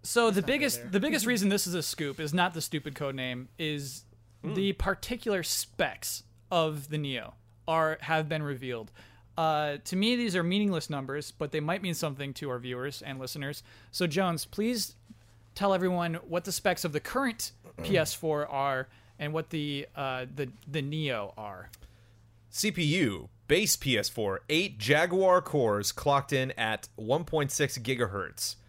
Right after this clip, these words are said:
Speaker 4: The P S four K, A K A Neo,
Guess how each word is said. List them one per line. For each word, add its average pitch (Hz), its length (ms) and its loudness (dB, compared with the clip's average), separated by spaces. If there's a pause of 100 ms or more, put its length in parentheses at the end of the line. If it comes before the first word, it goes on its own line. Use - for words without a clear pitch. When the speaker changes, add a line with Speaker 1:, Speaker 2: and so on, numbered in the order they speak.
(300)
Speaker 4:
The 113 100 -8
P 175 240 2
S 139 80 4
four 160 260 0
K, 147 480 2
A 127 100 0
K 143 140 0
A 107 320 -2
Neo, 107 600 0